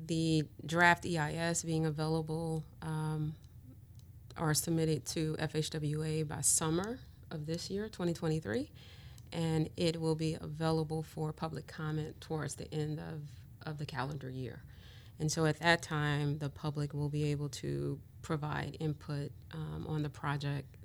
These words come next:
that we will respond to and, and where, where we can incorporate that feedback. Um, as Tim mentioned,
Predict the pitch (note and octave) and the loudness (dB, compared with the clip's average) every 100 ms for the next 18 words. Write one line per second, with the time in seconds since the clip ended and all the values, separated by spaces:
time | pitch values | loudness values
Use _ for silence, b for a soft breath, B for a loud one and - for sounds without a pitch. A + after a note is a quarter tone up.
0 | D#3 D3 C3 - - - B B B B | -4 0 0 -2 -10 -18 B B B B
1 | B D3 D#3 D3 C#3+ C#3+ C3+ B2+ D3+ - | B -4 0 0 0 0 -2 -4 -8 -12
2 | - - - - - D#3 - C#3+ C#3+ D3 | -16 -16 -18 -12 -4 -2 -2 -2 -2 -4
3 | - C#3+ D3 D#3+ D#3 D#3 D#3 - D#3 D3 | -2 -2 -2 -4 -4 -4 -6 -4 -2 0
4 | D3 D3+ - - - D#3+ D#3+ D3+ D3 D3 | 0 -2 -8 -14 -8 2 4 4 0 -4
5 | - - - - - - - - - D#3+ | -8 -16 -16 -16 -16 -16 -16 -16 -6 0
6 | D#3 D3 D3+ D3+ C#3+ - D#3+ C#3+ C#3+ C#3+ | 2 2 0 0 0 4 6 6 4 2
7 | D3 - D3 - D3 D3+ D#3 D#3+ C#3+ - | -4 -4 -4 -2 -4 -4 -8 -6 -8 -6
8 | D3+ D3 - B2 - - B B B B | -4 -4 -2 -4 -4 -10 B B B B
9 | B B - D#3+ D#3 D3+ C#3 - D#3+ D3+ | B B 2 4 6 6 4 2 4 8
10 | - - F#3+ D#3+ E3 F3+ - D#3 D3+ C#3+ | 6 8 8 10 10 8 6 4 4 2